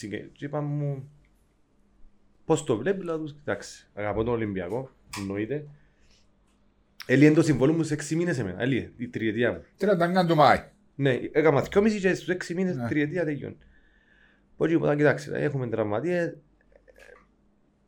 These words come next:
Speaker 1: είσαι ο μόνος striker που αυτό και, κοίταξε, τους έχω, εγώ τον Ολυμπιακό σέβομαι το, δεν είχα κανένα θέμα». Ξέρω εγώ. Ε,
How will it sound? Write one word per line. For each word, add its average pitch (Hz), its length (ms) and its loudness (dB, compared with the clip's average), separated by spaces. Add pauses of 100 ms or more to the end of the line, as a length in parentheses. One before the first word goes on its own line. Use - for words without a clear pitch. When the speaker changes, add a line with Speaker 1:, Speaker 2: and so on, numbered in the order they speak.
(640)
Speaker 1:
είσαι 160 220 4
ο 151 200 8
μόνος 147 360 2
striker 147 320 0 (100)
που 120 280 -2
αυτό 196 400 -4
και, 165 480 -6 (1300)
κοίταξε, 143 380 0
τους 107 140 -4
έχω, 123 320 -6
εγώ 101 200 0
τον 120 100 2
Ολυμπιακό 98 340 -4
σέβομαι 127 400 -4
το, 151 240 -6
δεν 123 120 -6
είχα 113 100 -6
κανένα 101 240 -4
θέμα». 95 400 -12 (800)
Ξέρω 120 160 -12
εγώ. 165 260 -10 (960)
Ε, 123 220 -4